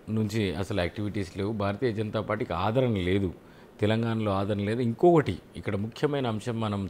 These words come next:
చర్చించాల్సింది ఏంటంటే పార్లమెంటు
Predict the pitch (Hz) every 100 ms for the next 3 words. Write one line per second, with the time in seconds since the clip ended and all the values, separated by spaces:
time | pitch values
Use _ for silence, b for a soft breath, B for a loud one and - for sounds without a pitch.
0 | 92 85 107 104 104 92 98 92 80 90
1 | 95 151 - - - - b b b b
2 | - - 120 147 160 147 135 120 120